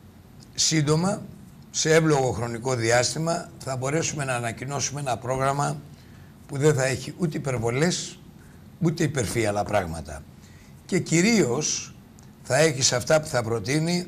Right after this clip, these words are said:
ανθρωπιά και λογική. Γιατί τα τελευταία δέκα χρόνια, αγαπητέ κύριε συνάδελφε, εδώ στην Ελλάδα,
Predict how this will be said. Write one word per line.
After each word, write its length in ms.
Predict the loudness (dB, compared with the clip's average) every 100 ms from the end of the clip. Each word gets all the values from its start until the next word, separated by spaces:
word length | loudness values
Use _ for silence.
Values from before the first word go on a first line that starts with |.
| -4
ανθρωπιά 680 | -2 -2 -2 -6 0 2 2
και 160 | 0
λογική. 800 | -2 -2 -2 -2 2 2 0 -10 -18 -20 -20 -20 -20 -20
Γιατί 280 | -4 -2 -2
τα 160 | -2 0
τελευταία 480 | 0 0 2 4 6
δέκα 300 | 6 4 2
χρόνια, 420 | 0 0 0 -2
αγαπητέ 380 | 0 -2 -2 -2
κύριε 240 | 0 -2
συνάδελφε, 680 | -4 -4 -4 -4 -4 -6 -8 -12 -20 -20 -20 -20 -20 -20 -20 -20 -6
εδώ 280 | -2 2 4
στην 220 | 2 -2
Ελλάδα, 520 | -2 0 0 0 -4